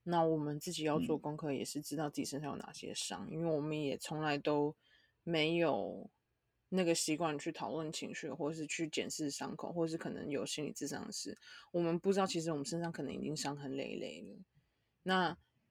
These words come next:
Speaker 1: 要找到自己的伤口，然后并且做清创处理，这，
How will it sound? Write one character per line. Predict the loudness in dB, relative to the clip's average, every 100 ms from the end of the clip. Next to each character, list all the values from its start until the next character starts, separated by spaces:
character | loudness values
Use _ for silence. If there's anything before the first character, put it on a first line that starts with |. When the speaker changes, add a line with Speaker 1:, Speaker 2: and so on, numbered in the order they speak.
| _
Speaker 1:
要 | 8 10 10
找 | 8 8
到 | 10 8
自 | 8 2
己 | 2 4
的 | 4
伤 | 4 4 2
口， | 2 0
然 | 2 0
后 |
并 | 0 0 0
且 | -2 -2
做 | 0 0
清 | 0 0 0
创 | -2 -2 -2
处 | -4 -4 -2
理， | -2 0
这， | 0 0